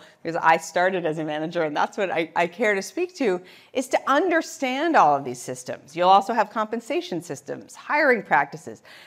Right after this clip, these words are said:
And then, by the way, influence and change them if you think they're actually causing your, you, your team, your company to head in the wrong direction. Um, but be able to honor them and replicate them down to the lowest node that you can.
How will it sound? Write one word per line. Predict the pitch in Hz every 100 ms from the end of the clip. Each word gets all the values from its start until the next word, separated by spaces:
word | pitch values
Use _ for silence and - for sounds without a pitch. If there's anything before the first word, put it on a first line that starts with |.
| - _
And | 233 233
then, | 254 240 233 -
by | 175 170
the | 160
way, | 156
influence | 156 170 185 180 170
and | 156
change | 165 143 180
them | 302 480 -
if | -
you | 160
think | 160 147
they're | 143
actually | 139 139 147 135 - _ _ _ _ _
causing | - 151 151 151 143
your, | 143
you, | 143 147 156 170
your | - 160
team, | 160 165 160
your | 156
company | 151 147 170 180
to |
head | 175 151
in |
the | 151
wrong | 143 147 147
direction. | 147 143 - 269 339 339 - - - -
Um, | 190 190 180 _ _ -
but | 226 196
be | 220 220
able | 139 202 233 254
to | 247 240
honor | 214 180 214 214
them | 202
and | 190 180
replicate | 202 269 247 - 196 175
them | 185
down | 165 156 175
to | 175
the | 165
lowest | 156 151 151 151
node | 147 135
that | 127
you | 90
can. | 127 -